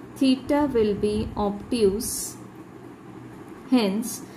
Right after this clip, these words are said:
this theta will lie in the second quadrant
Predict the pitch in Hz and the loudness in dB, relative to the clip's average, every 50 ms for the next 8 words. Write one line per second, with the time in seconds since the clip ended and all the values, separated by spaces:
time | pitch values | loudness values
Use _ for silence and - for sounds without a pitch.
0 | - - - - 208 202 254 277 311 302 - - - 277 262 226 220 220 - 233 | -16 -14 -10 -6 0 2 4 4 4 4 0 -2 0 0 2 0 0 -2 -2 -2
1 | 233 226 226 220 226 220 226 226 220 202 185 175 180 190 202 226 269 277 - - | 0 0 0 0 0 0 2 2 2 4 4 4 4 4 4 4 4 2 0 -2
2 | 214 208 202 202 202 214 220 226 220 - - - 233 214 214 - - 262 254 262 | -2 -2 0 0 0 0 0 -2 -4 -4 -4 -2 -2 -4 -4 -4 0 4 4 6
3 | 262 277 277 - - 233 208 185 175 180 185 196 196 196 226 262 311 - - - | 6 4 2 0 -2 0 2 2 0 0 -2 -2 -2 0 0 0 -2 -4 -8 -10
4 | - - | -12 -12